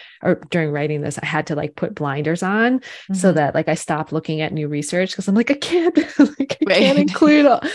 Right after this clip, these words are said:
Speaker 1: any more studies. I can't, like, look at, you know, anything else at some point." So.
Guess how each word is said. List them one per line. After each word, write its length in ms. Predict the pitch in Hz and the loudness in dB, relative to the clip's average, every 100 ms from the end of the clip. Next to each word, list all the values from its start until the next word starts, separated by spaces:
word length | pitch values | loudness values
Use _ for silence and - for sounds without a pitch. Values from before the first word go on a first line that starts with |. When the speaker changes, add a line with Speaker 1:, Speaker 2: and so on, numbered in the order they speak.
| - 330 | -4 2
Speaker 1:
any 180 | 262 277 | 2 4
more 260 | 277 277 | 4 4
studies. 480 | 285 294 254 254 247 | 4 2 0 0 0
I 100 | 208 | -2
can't, 340 | 202 240 226 226 | 0 0 2 0
like, 160 | 226 | -2
look 260 | 226 220 220 | -2 -4 -2
at, 260 | 208 208 - - - - - | -2 -4 -8 -16 -16 -14 -2
you 160 | 190 | 2
know, 220 | 190 175 175 | 4 4 2
anything 420 | 190 196 202 190 | 2 2 2 0
else 400 | 180 175 185 - | 0 0 -2 -6
at 200 | 208 190 | -8 -8
some 200 | - 185 | -2 -2
point." 400 | 190 170 151 - | 0 -2 -4 -10
So. 400 | - - 151 180 | -10 -8 -6 -8